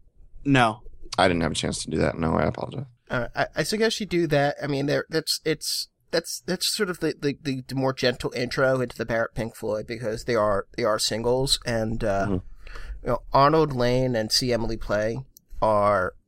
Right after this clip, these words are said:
Speaker 3: really classic songs. In fact, uh,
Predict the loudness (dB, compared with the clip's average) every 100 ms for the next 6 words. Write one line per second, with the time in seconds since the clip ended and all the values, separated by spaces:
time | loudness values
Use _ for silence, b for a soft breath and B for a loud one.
0 | -16 -10 -4 -2 -2 -4 -8 -14 _ 0
1 | 2 2 -2 -2 0 2 0 -2 -6 -8
2 | -20 b b b b b b -6 -2 0
3 | 0 -2 _ -4 -2 -4